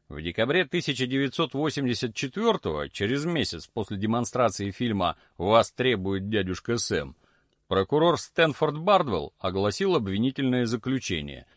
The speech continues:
на пресс-конференции в Батон-Руж. Бардвелл всячески превозносил заслуги следствия, хотя оно лишь выполняло соглашение с Флоридой.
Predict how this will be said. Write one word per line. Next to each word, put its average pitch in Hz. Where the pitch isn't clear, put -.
на 120
пресс-конференции 117
в 85
Батон-Руж. 90
Бардвелл 95
всячески 185
превозносил 170
заслуги 104
следствия, 82
хотя 180
оно 175
лишь 135
выполняло 123
соглашение 98
с -
Флоридой. 87